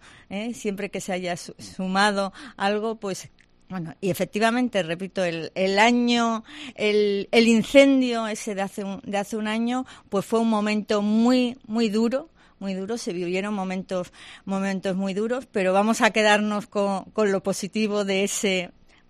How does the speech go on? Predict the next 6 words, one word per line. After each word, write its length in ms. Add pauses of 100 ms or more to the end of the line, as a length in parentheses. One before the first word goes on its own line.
(140)
como 200
ya 180
es 120
inevitable, 800
eso 300
pasó, 420